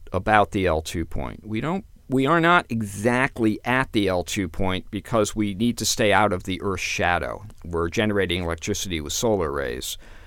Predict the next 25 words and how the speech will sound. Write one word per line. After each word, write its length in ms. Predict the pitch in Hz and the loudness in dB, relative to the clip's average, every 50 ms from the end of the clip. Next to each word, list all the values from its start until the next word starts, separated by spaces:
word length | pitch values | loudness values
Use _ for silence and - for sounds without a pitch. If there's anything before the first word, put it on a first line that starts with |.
| - - - - | -20 -20 -20 -16
so 180 | - - 104 95 | -6 -2 -2 0
we 120 | 95 104 | 2 4
don't 160 | 120 120 117 | 4 6 6
want 100 | 113 107 | 4 4
to 40 | 98 | 2
be 180 | 98 101 95 95 | 0 0 0 0
in 80 | 87 | 0
the 60 | 80 69 | -2 -4
shadow. 540 | - - 104 95 95 92 87 76 69 - - - - - - - - - | -2 0 0 2 2 2 0 0 -2 -4 -8 -12 -18 -18 -20 -20 -16 -10
So 280 | - - - 131 123 127 | -4 2 6 8 8 10
we're 200 | 127 127 135 139 | 8 8 6 6
in 280 | 160 170 190 208 190 | 6 4 4 6 6
what's 220 | 170 156 - - - | 6 6 6 4 4
called 280 | - 147 147 143 131 | 4 6 6 8 6
a 60 | 120 | 6
libration 640 | 107 107 104 101 98 - 113 127 135 135 - - 123 113 | 4 6 4 4 4 4 4 4 4 2 2 0 -2 0
point 320 | - 123 113 110 104 - | 2 2 2 2 2 0
orbit, 460 | 113 113 113 110 101 90 76 71 - - - - - - | 0 2 2 2 2 2 -2 -4 -6 -8 -14 -14 -10 -10
an 100 | 95 - | -8 -2
orbit 360 | - 123 135 135 147 135 - | 0 2 2 4 2 2 2
with 140 | 107 107 92 | 0 0 0
a 40 | 90 | 0
six-month 580 | - - - 131 - - - 123 113 107 101 - | 0 2 2 2 0 0 0 2 2 2 0 0
period 520 | - 120 110 107 101 98 95 92 87 87 - - | 2 4 4 4 4 4 4 2 0 -2 -6 -10
about, 720 | 92 85 110 - - 104 101 98 95 92 - - - - | -10 -10 -4 0 2 4 4 4 2 0 -2 -4 -4 -4